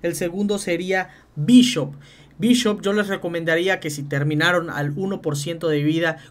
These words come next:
curen también un poco, un quince, veinte por ciento de vida es suficiente para que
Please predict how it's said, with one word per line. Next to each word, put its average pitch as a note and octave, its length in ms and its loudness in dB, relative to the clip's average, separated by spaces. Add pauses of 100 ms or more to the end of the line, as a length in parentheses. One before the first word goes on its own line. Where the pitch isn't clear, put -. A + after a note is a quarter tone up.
curen A3 400 0
también D#3+ 420 -2
un D#3 160 -6
poco, D#3 480 0 (240)
un F#3 600 -6
quince, G#3 420 0
veinte F#3 300 -4
por D3+ 200 -6
ciento E3+ 300 -4
de D3+ 120 0
vida E3 200 0
es E3+ 80 -2
suficiente D3+ 680 -4
para C3 720 -4
que C#3+ 160 -8